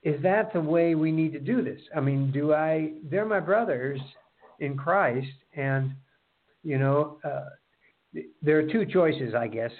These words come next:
We just avoid the subject entirely, and that's kind of what I've tried to do mostly.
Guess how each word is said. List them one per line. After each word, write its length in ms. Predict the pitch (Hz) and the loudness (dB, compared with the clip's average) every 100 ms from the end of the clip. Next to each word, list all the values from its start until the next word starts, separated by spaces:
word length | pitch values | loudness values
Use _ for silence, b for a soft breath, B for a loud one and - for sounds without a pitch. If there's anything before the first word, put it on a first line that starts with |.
| - | -12
We 360 | 156 156 160 143 | -10 -4 -4 -4
just 260 | 139 175 - | -4 -4 -4
avoid 720 | - 127 - 156 175 160 156 - _ | -6 -6 2 4 4 2 -2 -10 _
the 100 | 131 127 | -10 -2
subject 460 | 156 135 - 117 - | -2 -2 -4 -10 -10
entirely, 760 | 117 - 147 135 117 - - - | -14 -10 -2 -2 -2 -6 -16 -4
and 160 | 143 | 0
that's 200 | 147 160 - | 2 0 -4
kind 200 | - 160 135 | -4 -2 -2
of 140 | 131 | -4
what 160 | 123 120 | -4 0
I've 260 | 117 117 - - | 0 0 -4 -18
tried 300 | - 131 120 | 0 2 2
to 60 | 113 | -4
do 280 | 104 131 117 | -6 -2 -2
mostly. 560 | 107 120 120 107 _ | -2 -4 -6 -14 _